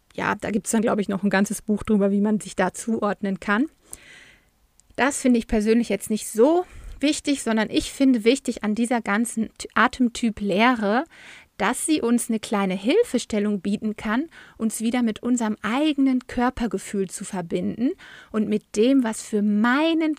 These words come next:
Körper passt und was mir, ja, wo mein Körper im Flow ist, im Fließen, in seiner Kraft. Denn,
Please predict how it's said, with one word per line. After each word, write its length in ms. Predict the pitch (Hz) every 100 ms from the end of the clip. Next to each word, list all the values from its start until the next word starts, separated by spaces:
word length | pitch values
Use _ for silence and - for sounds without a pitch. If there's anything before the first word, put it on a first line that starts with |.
| -
Körper 600 | 247 247 269 233 226 220 - - _ _
passt 460 | - 294 311 - -
und 140 | 220
was 320 | - 226 - 233
mir, 520 | 220 240 285 311 311 - - - - _ _ -
ja, 260 | 233 202 - _ -
wo 180 | 220
mein 320 | 240 240 269 277
Körper 380 | 254 247 254
im 120 | 233 233
Flow 580 | - - 226 262 285
ist, 260 | 254 247 -
im 160 | 208 202
Fließen, 800 | - 254 262 262 - 240 220
in 160 | 214 208
seiner 260 | 190 190 185
Kraft. 540 | - 151 160 - - _ - _ _ _ _ _ - - -
Denn, 240 | 220 214